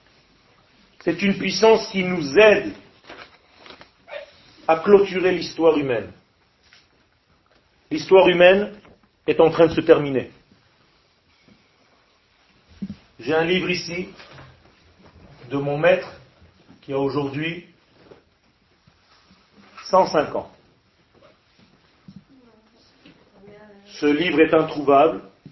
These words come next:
Il l'a distribué seulement à ses élèves proches, où il nous révèle étape par étape ce qui va se passer maintenant, jusqu'au dévoilement messianique.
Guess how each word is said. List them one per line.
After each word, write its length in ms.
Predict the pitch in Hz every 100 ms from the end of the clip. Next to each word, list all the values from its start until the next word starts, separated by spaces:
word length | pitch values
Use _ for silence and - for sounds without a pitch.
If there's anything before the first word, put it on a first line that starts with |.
| _ _ _ _ _ _ _ -
Il 120 | 135
l'a 140 | 135
distribué 560 | 131 139 - 160 139 143
seulement 540 | 135 - 151 156 160
à 60 | 139
ses 300 | - 139 127
élèves 320 | 131 135 135
proches, 360 | - 123 127 - - _ _ _ _ _ _ _ - - _ _
où 140 | 139
il 120 | 143 143
nous 120 | 139
révèle 580 | 143 151 151 139 120 - - - _
étape 560 | 214 208 156 127 - _
par 160 | - 156
étape 560 | 165 - 151 156 - _ _
ce 80 | _
qui 140 | 156
va 100 | 139
se 100 | 135
passer 440 | - 123 139 139 135
maintenant, 300 | 123 - 107 - _ _ _ _ _ _ _ 180 180 _ _ _ _ _ _ _ _
jusqu'au 500 | 110 175 - 151 156
dévoilement 640 | 147 147 139 123 127 131 127
messianique. 420 | 123 - 104